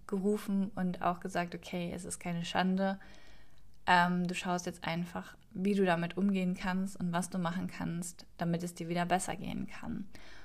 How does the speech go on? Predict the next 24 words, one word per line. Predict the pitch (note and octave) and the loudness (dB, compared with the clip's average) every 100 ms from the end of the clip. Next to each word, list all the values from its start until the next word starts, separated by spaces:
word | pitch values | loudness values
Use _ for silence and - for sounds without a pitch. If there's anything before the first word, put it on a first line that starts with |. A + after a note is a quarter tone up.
| - - - | -14 -8 4
Und | G3+ | 8
darauf | F3+ F3 E3 - | 8 8 4 -4
kommt | E3+ D#3+ | -6 -4
es | E3 - | -6 -4
auch | E3+ F3 | -4 -4
letztendlich | F3 - F3 - F3 - | -8 -4 -4 -6 -10 -4
an. | - - - - - - - - - - | -4 -2 -2 2 2 2 0 -4 -8 -2
Und | F3+ | 4
jetzt | E3+ E3+ | 4 4
möchte | F#3+ - | 2 0
ich | - - - | -6 -6 -2
schon | - F#3+ | 4 6
direkt | F#3+ F3+ F3 - | 6 6 4 4
übergehen | G3+ F#3 F3+ E3+ E3+ F3+ - | 6 6 6 2 2 2 0
zu | F3 | -4
dem | E3+ E3 E3+ F3 - | -2 -2 -2 -6 -6
zweiten | - F3 F3+ F3+ | 4 4 4 -4
Schritt, | - F3 F3 - - - - - | -2 0 0 -4 -10 -12 -4 2
der | D#3+ | 4
dann | E3+ - | 4 0
auch | F3 | -2
letztendlich | - - - - - | -2 -2 -6 -6 -6
dazu | G3 - F#3 F#3+ F#3+ - - | -6 -4 -2 0 -2 -4 2
gehört, | F3 E3+ E3 F3+ A#3 - | 12 12 12 12 8 6